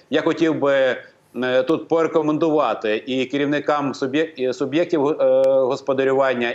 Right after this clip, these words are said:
і місцевій владі на постійній основі контролювати, е, працездатність даних, е,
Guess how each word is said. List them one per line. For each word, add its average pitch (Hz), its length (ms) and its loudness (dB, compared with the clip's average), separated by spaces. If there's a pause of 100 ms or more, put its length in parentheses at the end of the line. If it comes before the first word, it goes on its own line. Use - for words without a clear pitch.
і 135 180 0
місцевій 143 500 0
владі 110 500 0 (280)
на 147 100 -2
постійній 151 560 0
основі 156 440 2
контролювати, 143 920 0 (340)
е, 123 300 2
працездатність 147 960 -2
даних, 135 460 -2
е, 131 560 4